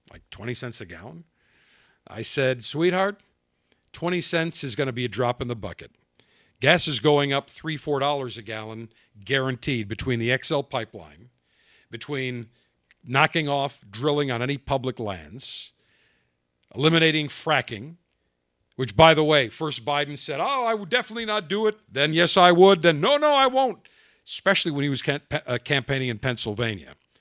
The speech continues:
Well, he will. And what will happen? There will be a tipping point.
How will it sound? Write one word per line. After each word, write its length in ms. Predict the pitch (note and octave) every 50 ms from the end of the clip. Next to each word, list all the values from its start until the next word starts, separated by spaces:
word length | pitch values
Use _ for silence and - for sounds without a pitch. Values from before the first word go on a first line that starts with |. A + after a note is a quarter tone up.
| _ _ _
Well, 260 | - B2+ D#3+ F3+ F3+
he 180 | D3 D3 E3 D#3
will. 320 | C3+ B2+ G#2 - - _ _ _ _ _ _ _ _ _ _ _ _ _ _ _ _ _ -
And 120 | A#2+ C3
what 180 | D3 G3 C#4 D4
will 160 | D4+ C4+ B3
happen? 320 | A3+ A#3 A#3+ A#3 F#3 A3
There 100 | G#3 G#3
will 120 | G#3 G#3 F#3
be 140 | F3+ G3+
a 40 | F#3+
tipping 380 | F#3+ - - D#3+ - C#3+ A#2+ A2+
point. 480 | - - A2 F#2 D#2+ D2+ - - -